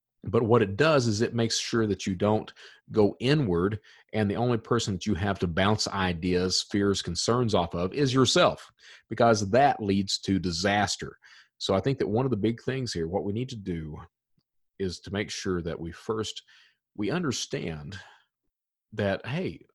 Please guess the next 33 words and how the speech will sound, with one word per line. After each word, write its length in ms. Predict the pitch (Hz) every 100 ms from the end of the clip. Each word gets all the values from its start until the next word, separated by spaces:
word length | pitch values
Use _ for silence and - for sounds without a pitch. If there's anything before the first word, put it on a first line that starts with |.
| _ _ _ _ _
while 220 | 110 123
there 180 | 120 -
are 240 | 127 143 120
these 180 | 104
opportunistic 720 | 101 113 - - 90 120 - 78
criminals 480 | 87 80 - - -
out 120 | -
there, 140 | - -
these 180 | 85 -
criminals 360 | 104 95 90
who 80 | 87
need 180 | 80 90
to 60 | -
go 120 | 76
to 80 | -
prison, 440 | - 175 95 - - - _ -
there 80 | 92
are 100 | 98
also 260 | 135 -
people 320 | 107 98 92 85
out 140 | 60
there 180 | 85 82
who 200 | 92 82
are 140 | 76 - -
hurting 420 | 170 98 78 87 - _ _ _ _ _ _ _ 90
that 280 | 90 90 - _
may 280 | 92 95 101
feel 280 | - 95 85
compelled 560 | 85 78 92 87 80
to 60 | 82
break 260 | 87 85 -
the 100 | 82
law 520 | 87 85 69 69